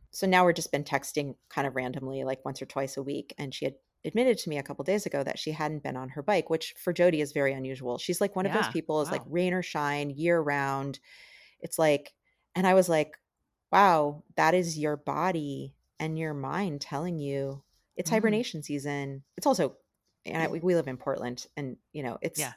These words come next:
Speaker 1: the weather, as Margo
Speaker 2: Wet
Speaker 1: knows,
Speaker 2: and <laughs> gross right
Speaker 1: really,
Speaker 2: now.
Speaker 1: it's Pacific Northwest. It's really gross and wet and cold right now, very
Speaker 2: Yes.
Speaker 1: cold. We have had snow. And so I'm like, "That's you taking care of yourself. That, that's actually good." And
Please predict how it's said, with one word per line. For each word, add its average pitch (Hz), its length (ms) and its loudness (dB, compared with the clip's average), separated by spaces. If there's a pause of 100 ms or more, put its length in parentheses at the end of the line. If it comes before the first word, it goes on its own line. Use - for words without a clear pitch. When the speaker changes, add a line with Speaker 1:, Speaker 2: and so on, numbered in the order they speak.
Speaker 1:
the 180 60 2
weather, 160 420 6
as 151 200 -6
Margo 139 200 0
Speaker 2:
Wet 165 180 4
Speaker 1:
knows, 131 80 -4
Speaker 2:
and 156 320 -8
<laughs> - 60 -20
gross 156 420 -2
right 190 180 2
Speaker 1:
really, 180 320 8
Speaker 2:
now. - 60 2
Speaker 1:
it's - 100 -4
Pacific 202 360 4
Northwest. 147 460 0
It's - 160 -10
really 170 180 4
gross 135 320 -2
and 139 140 -4
wet 131 200 4
and 143 100 -8
cold - 440 4
right 76 120 -6
now, - 260 -6
very - 200 6
Speaker 2:
Yes. 147 100 -2
Speaker 1:
cold. - 200 -4 (520)
We 175 60 4
have 175 120 4
had 175 220 0
snow. 143 380 -4
And 165 140 -2
so 156 460 4 (460)
I'm 180 80 -2
like, 196 240 0
"That's - 560 -2 (100)
you 208 260 0
taking 175 300 -4
care 170 260 0
of 208 80 0
yourself. 139 580 -2
That, 143 200 -4 (320)
that's 165 220 0
actually 165 800 -2 (340)
good." 175 420 4 (380)
And 170 320 0